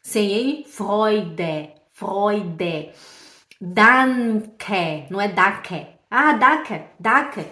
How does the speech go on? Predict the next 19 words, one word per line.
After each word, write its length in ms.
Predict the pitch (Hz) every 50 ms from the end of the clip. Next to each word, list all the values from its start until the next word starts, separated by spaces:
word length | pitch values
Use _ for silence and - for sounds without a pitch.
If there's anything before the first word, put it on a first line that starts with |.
| - - -
Não 100 | 196 220
é 80 | 247
danke, 420 | 214 226 214 208 208 208 - - 170 - - _ -
é 100 | 190 190
danke. 1040 | 180 180 196 220 233 247 254 247 240 233 226 220 - - - 202 185 170 156 156 - - - - - _ _ -
Danke, 1400 | 214 170 170 208 196 214 226 233 233 233 226 220 214 208 190 170 - - _ - - 202 175 160 151 143 - - - _ _ _
ok? 460 | 185 170 - 277 330 359 - - - -
Fala, 300 | - 233 196 180 170 160
danke. 1160 | 160 170 202 214 220 220 226 226 226 220 214 208 202 - - - - 220 208 180 160 147 - - - - _ -
Eu 140 | 190 190 185
sempre 840 | - - - - 277 285 320 339 320 320 311 - - - _ _ _
falo 320 | - - 233 233 240 247 -
com 60 | -
os 60 | 233
meus 140 | 233 226 240
alunos, 340 | 240 233 202 196 - - - - _ _ _ _ -
"Cadê 300 | - 240 240 - 285 311
o 160 | 240 - 311
N? 580 | 311 330 339 349 339 330 339 320 - - -